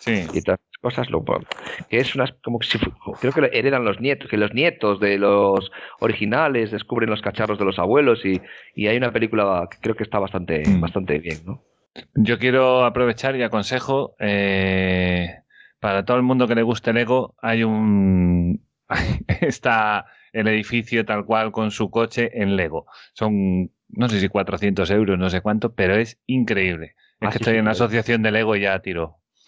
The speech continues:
Speaker 1: Que la asociación de Lego de Galicia es Galibrix, y ya meto el spam y todo lo demás.
Speaker 2: Uy.
Speaker 1: Eh, <laughs>
Speaker 2: Hablaremos, que mi hijo es un fan total.
Speaker 1: Uh, cuando quieras, tío. Es maravillosa, es maravillosa esa, esa asociación.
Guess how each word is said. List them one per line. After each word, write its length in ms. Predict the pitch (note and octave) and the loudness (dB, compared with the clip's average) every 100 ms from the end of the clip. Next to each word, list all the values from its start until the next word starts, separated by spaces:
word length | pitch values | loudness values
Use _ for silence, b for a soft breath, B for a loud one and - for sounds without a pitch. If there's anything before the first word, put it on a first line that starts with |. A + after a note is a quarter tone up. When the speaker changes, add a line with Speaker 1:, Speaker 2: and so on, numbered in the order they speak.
| B B - | B B -10
Speaker 1:
Que 320 | - G2 F#2+ | -2 0 0
la 100 | F#2+ | 0
asociación 460 | G2+ F#2+ G#2+ G2+ A2 | -2 -2 -2 0 0
de 80 | A2 | 2
Lego 180 | A2 G#2 | 0 0
de 140 | G#2+ | 0
Galicia 460 | G#2 A2+ C3 C#3 B2+ | 0 -2 -2 0 0
es 220 | C3+ B2+ | 0 0
Galibrix, 600 | A#2 G#2+ G2 F2 - - | 0 0 -4 -6 -10 -6
y 40 | - F#2+ | -2 -2
ya 80 | |
meto 240 | G2 G2+ G2+ | -2 -4 -2
el 80 | F#2 | -4
spam 380 | - A#2+ A#2+ | -2 -2 -2
y 140 | G#2 F2+ | -4 -8
todo 220 | F#2+ F#2 | -8 -8
lo 120 | F2+ | -10
demás. 240 | E2+ E2+ E2 B B B B E2+ | -10 -12 -12 B B B B 2
Speaker 2:
Uy. 180 | F2 D#2+ | 2 0
Speaker 1:
Eh, 380 | A#2+ A#2 A#2+ A2+ | 0 2 2 0
<laughs> 760 | - - - C#3 - D#3 - | -4 -8 -4 -4 -2 -4 0
Speaker 2:
Hablaremos, 460 | F#2 F#2 G2+ A2 G2 | 0 2 2 0 -4
que 100 | G2 | -2
mi 80 | G2+ | -2
hijo 140 | G2 | -2
es 100 | G#2+ | -2
un 320 | G#2 F#2+ F#2+ | 2 2 2
fan 420 | F#2 F#2+ E2+ E2+ - | 2 -2 -2 -10 -12
total. 280 | F2+ - F3+ | -8 0 4
Speaker 1:
Uh, 260 | G#3 - - - | 6 4 -2 -10
cuando 260 | - A2+ G#2+ | -6 -4 -2
quieras, 320 | G#2+ A#2+ G#2 | 0 0 0
tío. 280 | - A2+ F#2+ | -2 -4 0
Es 260 | G#2+ A#2 A2 | 0 0 0
maravillosa, 640 | A2+ A2 G#2 G#2 F#2+ E2+ - | -2 0 2 0 -2 -8 -6
es 100 | A2 | -2
maravillosa 600 | A2 A2 G#2 G2+ F#2+ F#2+ | 0 0 0 0 0 -2
esa, 400 | F2+ F#2+ F2+ F2 | -2 -2 -2 -2
esa 200 | - - | -4 -4
asociación. 540 | G2+ G#2 F#2+ E2+ E2+ | -2 -2 -2 -4 -6